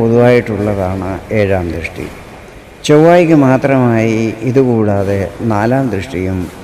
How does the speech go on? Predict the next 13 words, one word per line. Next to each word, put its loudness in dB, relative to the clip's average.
എട്ടാം 0
ദൃ-, -12
ദൃഷ്ടിയും -4
ഉണ്ട്. -8
ചൊവ്വയുടെ 6
നാലാം 4
ദൃഷ്ടി 0
പതിക്കുന്നത് 2
നിങ്ങളുടെ 0
ആറാം 0
ഭാവത്തിലാണ്. -4
ഈ 6
സമയത്ത് 4